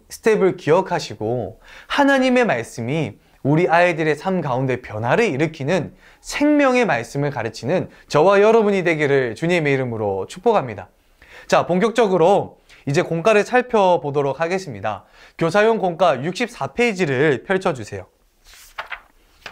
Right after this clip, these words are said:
육십사 페이지에 펼쳐보시면 우리가 앞서 외웠던 그 네 가지 스텝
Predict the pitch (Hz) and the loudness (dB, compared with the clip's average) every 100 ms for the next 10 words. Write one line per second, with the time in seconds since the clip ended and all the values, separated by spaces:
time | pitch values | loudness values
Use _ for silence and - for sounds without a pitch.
0 | - - - - _ - - 160 190 220 | -18 -14 -14 -16 _ -20 -10 0 0 0
1 | 220 185 170 208 208 175 170 151 202 190 | 0 0 2 2 2 2 0 0 -2 -2
2 | 151 135 - 151 156 - _ - 165 196 | -2 -4 -4 -2 -2 -4 _ -2 0 2
3 | 180 156 156 190 165 180 175 160 147 104 | 2 0 0 0 2 2 0 0 -2 -2
4 | - _ - 233 156 123 143 175 190 185 | -14 _ -2 0 0 0 0 0 -2 -4
5 | 175 | -4